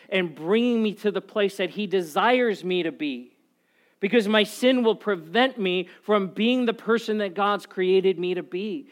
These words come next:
It will stand in the way. So my sin,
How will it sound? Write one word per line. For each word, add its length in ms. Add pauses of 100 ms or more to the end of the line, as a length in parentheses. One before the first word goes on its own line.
(140)
It 80
will 140
stand 560
in 240
the 100
way. 540 (1900)
So 220
my 180
sin, 840